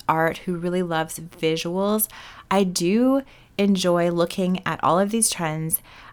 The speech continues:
I do enjoy incorporating some of the trends. I don't like all of the trends that I see every year, of course, but I do like trying to incorporate some of the ones that I truly actually love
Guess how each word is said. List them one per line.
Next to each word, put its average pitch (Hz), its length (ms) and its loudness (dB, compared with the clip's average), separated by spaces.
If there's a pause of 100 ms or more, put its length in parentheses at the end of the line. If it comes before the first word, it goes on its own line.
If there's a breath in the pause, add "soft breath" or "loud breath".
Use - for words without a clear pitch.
I 180 100 4
do 220 280 4
enjoy 240 300 4
incorporating 175 1000 0
some 349 280 2
of 311 120 0
the 170 80 0
trends. - 540 -4 (180)
I 185 100 0
don't 240 240 2 (140)
like 185 300 -2 (220)
all 247 280 8
of 165 140 4
the 151 80 -2
trends 151 380 -2
that 143 100 0
I 147 60 -2
see 151 200 -6
every 143 260 -4
year, 143 200 -4
of - 140 -10
course, - 500 -2 (400 loud breath)
but 247 80 4
I 262 60 8
do 370 160 4
like 392 180 0
trying 202 280 0
to 208 140 -2
incorporate 170 520 -4
some 175 260 0
of 208 100 0
the 226 80 2
ones 214 340 4
that 175 120 -2
I 165 80 -2
truly 208 720 -2 (160)
actually 196 480 0
love 165 320 0